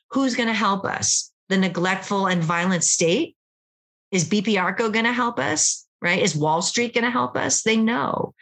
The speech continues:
you know? Is a white America that doesn't suffer nearly to the extent that we do, are they gonna be our saviors? Absolutely not, right?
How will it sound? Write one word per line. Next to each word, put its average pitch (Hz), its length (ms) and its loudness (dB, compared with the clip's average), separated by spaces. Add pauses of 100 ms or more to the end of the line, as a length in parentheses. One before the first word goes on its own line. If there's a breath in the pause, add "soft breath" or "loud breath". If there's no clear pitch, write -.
(360 loud breath)
you 170 140 2
know? 165 440 0 (600)
Is 196 140 0
a 196 60 2
white 180 220 0
America 202 600 2
that 156 400 0
doesn't 180 300 0
suffer 185 380 0
nearly 180 500 4
to 202 100 -2
the 180 100 2
extent 175 380 0
that 156 160 0
we 190 160 2
do, 170 260 0
are 175 80 0
they 160 160 2
gonna 190 160 2
be 175 160 0
our 180 80 0
saviors? 147 760 0 (200)
Absolutely 240 400 0
not, 233 400 -2 (140)
right? 165 380 0